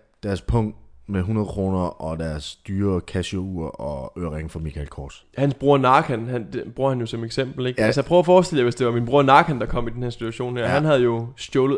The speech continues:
Speaker 2: alt fra jer. Jeg vil prøve bare at vise jer, hvor sårbar I er.
Speaker 1: Ja, ja, lige
Speaker 2: For
Speaker 1: præcis.
Speaker 2: jeg kan jo beskytte jer.
Speaker 1: Ja.
Speaker 2: Der ser I så den endelige, øh,
Speaker 1: Så er de sådan,
Speaker 2: hvad
Speaker 1: "Okay, fint, Harkan.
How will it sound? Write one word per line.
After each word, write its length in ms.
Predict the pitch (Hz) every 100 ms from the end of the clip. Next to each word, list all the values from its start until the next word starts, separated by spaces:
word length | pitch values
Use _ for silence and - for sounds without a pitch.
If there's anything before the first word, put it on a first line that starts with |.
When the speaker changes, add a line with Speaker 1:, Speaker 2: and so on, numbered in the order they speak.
| -
Speaker 2:
alt 200 | 135 120
fra 120 | 117
jer. 140 | 107
Jeg 80 | 110
vil 60 | 123
prøve 180 | - 175
bare 60 | 170
at 60 |
vise 200 | 151 160
jer, 40 | 120
hvor 60 |
sårbar 400 | 120 127 139 120
I 60 | 113
er. 200 | 110 120 127
Speaker 1:
Ja, 160 | 123 120
ja, 80 |
lige 100 | 107
Speaker 2:
For 60 | 117
Speaker 1:
præcis. 140 | 104
Speaker 2:
jeg 100 | 131 143
kan 80 |
jo 60 | 135
beskytte 420 | 117 - 139 -
jer. 280 | - 123 95
Speaker 1:
Ja. 60 | 92 - _ _ _ _ -
Speaker 2:
Der 100 | 151
ser 160 | 151 156
I 120 | 131
så 300 | 131 127 123 - 120
den 140 | 113
endelige, 460 | 127 139 131 113 107
øh, 320 | 101 95 92
Speaker 1:
Så 80 | 131
er 20 |
de 40 |
sådan, 120 | 123 160
Speaker 2:
hvad 80 |
Speaker 1:
"Okay, 200 | 160 151
fint, 440 | 139 202 156 98 -
Harkan. 460 | - 82 82 69